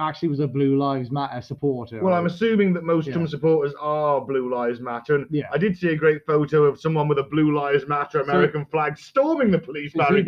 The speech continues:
Speaker 2: barricade.
Speaker 1: arrested for murder then?
Speaker 2: I don't know if anyone has been arrested for that yet. I think it's a
Speaker 1: But it's,
Speaker 2: possibility.
Speaker 1: they've come out and said that he, he died from a head wound.
Speaker 2: Died from a head injury of getting
Speaker 1: Oh, wow.
Speaker 2: smacked over the head with this fire extinguisher,
Speaker 1: I've not
Speaker 2: yeah.
Speaker 1: seen that yet.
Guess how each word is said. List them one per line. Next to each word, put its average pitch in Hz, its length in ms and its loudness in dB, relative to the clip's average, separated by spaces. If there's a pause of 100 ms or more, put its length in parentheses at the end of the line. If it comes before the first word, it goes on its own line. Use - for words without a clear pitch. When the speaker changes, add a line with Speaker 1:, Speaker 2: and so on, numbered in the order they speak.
(100)
Speaker 2:
barricade. 180 120 4
Speaker 1:
arrested 175 360 -2
for 175 80 -6
murder 156 360 -2
then? 104 120 -20 (200)
Speaker 2:
I 165 220 -6
don't 214 360 0
know 226 160 2
if 208 100 2
anyone 226 260 -2
has 233 240 -6
been 233 160 -2
arrested 135 400 -4
for 107 60 -16
that 110 240 -10
yet. 113 260 -8 (260)
I 160 120 -4
think 226 320 -6
it's 190 120 -4
a 175 40 -8
Speaker 1:
But 180 140 -6
it's, 180 120 -2
Speaker 2:
possibility. 160 520 0
Speaker 1:
they've 175 200 0
come 175 140 -2
out 170 140 0
and 151 100 -6
said 151 240 -2 (100)
that 151 240 -4
he, 151 160 -6
he 139 280 -4
died 143 380 -2
from 131 140 -8
a 120 40 -6
head - 180 -4
wound. 104 140 -18 (240)
Speaker 2:
Died 165 240 4
from 160 100 -2
a 156 60 0
head 151 180 -2
injury 143 320 -6
of 135 80 -8
getting 139 220 0
Speaker 1:
Oh, - 40 -8
wow. 120 200 -10
Speaker 2:
smacked 147 300 -8
over 139 140 -2
the 139 80 -2
head 139 140 -4
with 135 100 -18
this 143 120 -12
fire 160 240 -4
extinguisher, 185 280 -6
Speaker 1:
I've 143 140 -4
not 107 100 -8
Speaker 2:
yeah. 127 80 -10
Speaker 1:
seen - 120 -10
that 110 180 -18
yet. 120 180 -14